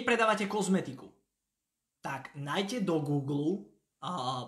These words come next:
mm, vašu kozmetiku, napríklad predávate prírodnú kozmetiku. Dajte do Google, a, veci, ktoré škodia v kozmetike. Ono vám tam vyhodí rôzne články, napríklad päť vecí, ktoré škodia vám,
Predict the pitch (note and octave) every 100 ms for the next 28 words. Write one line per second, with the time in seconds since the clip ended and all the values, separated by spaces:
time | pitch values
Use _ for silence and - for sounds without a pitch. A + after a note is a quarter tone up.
0 | - C3+ B2+ B2+ B2+ B2+ D#3 - F#3+ C#3+
1 | C#3 C#3 E3+ D3+ D#3 D#3+ D#3+ D#3+ D3+ F3
2 | D#3+ C#3 C3 B2+ B2+ A#2+ - - C3+ C3+
3 | D#3+ G3 A#3+ E3 C#3+ D3 C#3+ D#3 G3 G3
4 | - - C3+ C3+ C3 - A3 A3 B3+ G3+
5 | F#3+ - F3+ E3+ - D#3+ C#3+ B2+ - -
6 | _ _ _ _ _ F3+ A3+ A#3+ G#3 F3+
7 | G#3 G3 F#3 A3 G#3 G#3+ - F#3+ F#3+ -
8 | D#3 C#3+ D3 D3 C#3+ C#3 - - - G3
9 | F3 F#3 F#3 F3+ E3 - E3+ D3+ C#3+ C#3+
10 | C#3+ C#3+